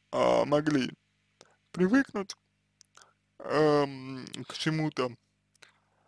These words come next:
и отказываться от этого, даже несмотря на то, что,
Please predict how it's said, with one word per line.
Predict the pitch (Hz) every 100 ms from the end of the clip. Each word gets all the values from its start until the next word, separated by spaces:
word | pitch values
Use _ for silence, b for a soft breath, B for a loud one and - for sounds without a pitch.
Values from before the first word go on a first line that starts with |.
| b -
и | 143
отказываться | 135 - 226 214 190 - 175
от | 170 190
этого, | 180 165 160 147 b b _ _ _ _ _ _ _ _ _ _ _ - _ -
даже | 139 143 127
несмотря | 131 123 135 139 147
на | 131 127
то, | 139 127
что, | - - 123 120 -